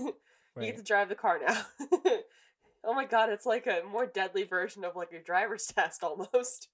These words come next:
Speaker 1: Now that I
Speaker 2: Basically.
Speaker 1: think of it. Now that I think of it. But, um,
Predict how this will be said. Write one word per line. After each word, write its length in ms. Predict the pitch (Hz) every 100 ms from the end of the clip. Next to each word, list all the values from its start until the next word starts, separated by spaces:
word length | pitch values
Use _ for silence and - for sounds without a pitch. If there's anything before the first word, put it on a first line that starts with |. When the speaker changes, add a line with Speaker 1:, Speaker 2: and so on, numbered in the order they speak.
| - - - _
Speaker 1:
Now 160 | 135 165
that 140 | 190
I 80 | 196
Speaker 2:
Basically. 120 | - -
Speaker 1:
think 80 |
of 140 | 180 175
it. 200 | 175 - _ _ _ _ _ _ _ _ _ _
Now 120 | 254 262
that 40 |
I 40 | 190
think 280 | - 262 233
of 100 | 156
it. 240 | 165 190 _ _ _ _ _ _ _ -
But, 380 | 233 196 190 -
um, 540 | 190 175 170 165 170